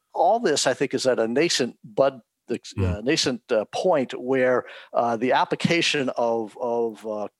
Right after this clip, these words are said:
Speaker 1: commercial innovation and ideas is now, uh, you know, it's not just the government moving this. This is, this is the commercial world can now think about how to do things in a new and different way.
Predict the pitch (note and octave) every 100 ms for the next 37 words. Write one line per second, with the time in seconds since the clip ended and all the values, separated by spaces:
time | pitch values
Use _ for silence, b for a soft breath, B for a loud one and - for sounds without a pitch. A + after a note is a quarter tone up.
0 | - - E3+ F#3+ F3 C#3 C3+ - C#3+ C3+
1 | A#2 D#3 D#3+ D3+ B2 A#2+ A2+ A2 A#2 D#3
2 | D#3 A#2 A2 - B B B B2 B2 D3
3 | D3 C#3+ D3+ B2+ C3 C3 C3+ B2+ - -
4 | E3+ - - A#2 D#3 D3+ B2+ A#2+ B2 A#2
5 | G#2+ G2+ - A2+ B2 A#2 A#2+ - A2 -
6 | A2+ - A#2 D#3 - B2+ A#2+ A#2 - A2+
7 | A2 G#2+ - E3 D#3+ B2 G#2+ G#2+ A#2+ G#2+
8 | G#2+ G#2+ G#2 G#2 - G2+ G2 A2+ C3 G#2+
9 | A#2 - A2+ A#2 A2+